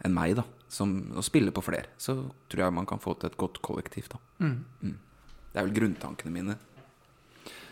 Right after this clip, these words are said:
Speaker 2: Så det er litt med, eh, med det å stille krav kanskje da også?
Speaker 1: Ja,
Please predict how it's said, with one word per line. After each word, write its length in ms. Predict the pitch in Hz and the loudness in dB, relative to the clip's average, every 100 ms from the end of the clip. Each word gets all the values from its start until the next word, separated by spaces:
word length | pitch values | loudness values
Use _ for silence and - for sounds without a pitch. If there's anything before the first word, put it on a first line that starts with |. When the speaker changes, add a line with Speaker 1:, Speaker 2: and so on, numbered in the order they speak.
| - - | -20 -12
Speaker 2:
Så 80 | - | 2
det 60 | 160 | 4
er 40 | |
litt 140 | 156 143 | 6 4
med, 180 | 143 | 2
eh, 600 | 160 156 143 139 143 143 143 | 4 2 2 0 -2 -2 -2
med 120 | 147 | 0
det 60 | 135 | 0
å 40 | |
stille 220 | - 143 | 0 0
krav 260 | - 135 123 | 2 2 2
kanskje 220 | 165 165 214 | 2 2 4
da 120 | 165 | 4
også? 200 | 127 214 - - - - - - - - - | 2 0 -2 -14 -20 -18 -18 -20 -20 -20 4
Speaker 1:
Ja, 140 | - | 8